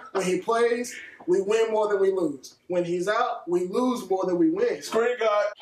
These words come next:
Speaker 1: What, what's the message man sent to the fans when we have a,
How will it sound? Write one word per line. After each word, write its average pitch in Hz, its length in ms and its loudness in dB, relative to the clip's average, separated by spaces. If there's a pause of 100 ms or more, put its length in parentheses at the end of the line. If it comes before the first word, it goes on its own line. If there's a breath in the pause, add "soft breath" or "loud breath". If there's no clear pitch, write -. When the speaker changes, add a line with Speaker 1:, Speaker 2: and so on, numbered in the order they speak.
(140)
Speaker 1:
What, 220 340 -2 (520)
what's - 280 0
the 226 160 2
message 214 420 -2
man 196 220 0
sent 214 320 -4
to 202 140 0
the 170 100 -4
fans 214 480 -2
when 175 420 -2
we 202 180 -4
have 185 340 2
a, 175 320 2